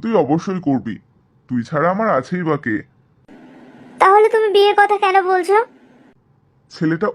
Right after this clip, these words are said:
Speaker 1: অত্যন্ত ভালো, যাকে বলে রত্ন। নইলে আমি নিজেও তোর বিয়ের কথা এত তাড়াতাড়ি ভাবতাম না। এত ভালো ছেলে সহজে পাওয়া যায় না।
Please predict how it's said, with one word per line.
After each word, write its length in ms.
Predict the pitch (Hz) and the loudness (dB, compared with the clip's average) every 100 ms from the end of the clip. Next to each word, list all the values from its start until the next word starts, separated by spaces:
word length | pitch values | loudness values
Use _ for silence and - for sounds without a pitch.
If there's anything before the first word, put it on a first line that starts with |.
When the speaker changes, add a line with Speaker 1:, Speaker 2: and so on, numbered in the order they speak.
| 165 | -6
Speaker 1:
অত্যন্ত 400 | 165 - 208 208 160 | -8 -8 -8 -6 -6
ভালো, 220 | 147 104 143 - _ _ _ _ _ _ _ | -6 -6 -10 -18 _ _ _ _ _ _ _
যাকে 280 | 123 135 123 160 | -6 -6 -4 -6
বলে 140 | 180 196 | -6 -4
রত্ন। 280 | 139 117 - 113 104 _ _ _ _ _ _ _ _ _ _ | -4 -4 -8 -14 -14 _ _ _ _ _ _ _ _ _ _
নইলে 240 | 143 160 208 | -6 -2 -2
আমি 100 | 240 208 | -4 -4
নিজেও 220 | 175 214 226 | -4 -6 -6
তোর 100 | 233 185 | -6 -6
বিয়ের 180 | 196 202 | -6 -6
কথা 140 | 220 226 | -4 -4
এত 80 | 214 185 | -6 -2
তাড়াতাড়ি 380 | 151 139 156 156 | 0 0 -4 -2
ভাবতাম 340 | 131 113 123 120 113 | -4 -2 -2 -2 -4
না। 80 | 104 - _ _ _ _ _ _ _ _ _ - | -8 -12 _ _ _ _ _ _ _ _ _ -6
এত 200 | 131 165 185 | -4 -4 -6
ভালো 180 | 151 160 175 | -4 -4 -6
ছেলে 160 | 214 202 | -8 -8
সহজে 280 | 165 151 156 151 | -4 -2 -2 -2
পাওয়া 180 | 123 123 123 | 0 0 -2
যায় 180 | 117 | -4
না। 60 | 107 | -6